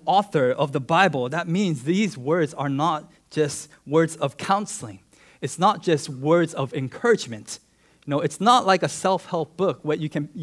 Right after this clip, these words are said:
where you can pick and choose what you want to believe and take away and apply it to your life. No, this word is authoritative. It has authority over you.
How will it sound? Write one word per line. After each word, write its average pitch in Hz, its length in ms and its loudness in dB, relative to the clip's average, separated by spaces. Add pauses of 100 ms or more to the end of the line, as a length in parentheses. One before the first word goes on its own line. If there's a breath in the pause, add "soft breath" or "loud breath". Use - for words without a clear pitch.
(100)
where 165 160 -2
you 156 120 -4
can 151 140 -4
pick 214 320 0
and 139 160 -4
choose - 280 -6
what 156 160 -6
you 147 80 0
want 156 180 0
to 151 60 -6
believe 135 400 0
and 131 160 -6
take 180 240 -4
away 131 420 -2 (260 loud breath)
and 143 120 -4
apply 180 340 0
it 165 100 -2
to - 80 -4
your 139 100 0
life. 175 240 -2
No, 156 340 0 (300 loud breath)
this 208 280 0
word 147 540 2 (180 loud breath)
is 147 400 0
authoritative. 156 680 -2
It 160 160 -2
has 175 260 0
authority 156 720 2 (260 loud breath)
over 151 520 4 (220 soft breath)
you. 131 440 0